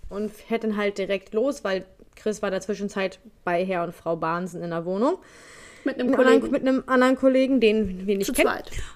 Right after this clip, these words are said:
Speaker 1: Genau, zu zweit, genau, genau. In die Wohnung gehen sie zu zweit, aber in den Salon geht sie alleine. Ähm, und dann, ja, kommen sie da halt auch an, also beziehungsweise sie machen sich auf den Weg dahin. In der Zwischenzeit allerdings nimmt es alles eine dramatische Wendung im Salon,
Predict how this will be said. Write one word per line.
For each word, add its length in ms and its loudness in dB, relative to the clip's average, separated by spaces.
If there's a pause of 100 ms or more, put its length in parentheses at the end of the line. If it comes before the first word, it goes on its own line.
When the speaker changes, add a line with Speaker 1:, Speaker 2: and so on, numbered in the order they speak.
(260)
Speaker 1:
Genau, 400 2
zu 200 8
zweit, 480 4
genau, 280 2 (200)
genau. 280 2
In 80 2
die 80 12
Wohnung 420 6
gehen 140 6
sie 60 0
zu 100 -4
zweit, 440 0
aber 240 0
in 120 -8
den 40 -8
Salon 340 -2
geht 160 -4
sie 80 0
alleine. 280 -2 (320)
Ähm, 460 4 (320)
und 200 -2
dann, 380 2 (760)
ja, 200 0 (360)
kommen 220 -2
sie 120 0
da 400 6 (200)
halt 240 2
auch 320 4
an, 320 -2
also 160 -8
beziehungsweise 280 0
sie 100 -6
machen 180 -2
sich 120 -4
auf 80 -6
den 100 -4
Weg 160 -2
dahin. 320 -4 (600)
In 80 -4
der 140 2
Zwischenzeit 640 -4
allerdings 580 -2
nimmt 120 -4
es 80 -16
alles 220 -4
eine 100 -6
dramatische 760 -2
Wendung 500 0
im 180 -8
Salon, 520 -4